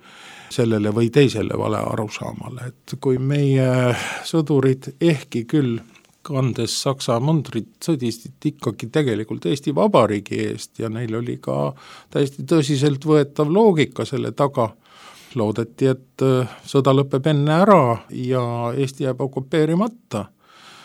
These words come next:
See ei olnud sugugi nii utoopiline, see plaan. Ma kõnelen siin muidugi neljakümne neljandast aastast. Et, äh, selle taustal ei ole siiski väga keeruline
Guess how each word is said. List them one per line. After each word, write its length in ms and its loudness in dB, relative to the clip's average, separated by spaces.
See 500 0
ei 80 2
olnud 240 2
sugugi 420 0
nii 100 -2
utoopiline, 800 -2
see 140 -8
plaan. 460 -4
Ma 140 -8
kõnelen 500 -6
siin 200 -10
muidugi 260 -8
neljakümne 400 0
neljandast 440 2
aastast. 320 -8
Et, 400 -2
äh, 240 6
selle 300 -4
taustal 440 0
ei 160 0
ole 200 4
siiski 340 -2
väga 360 2
keeruline 800 0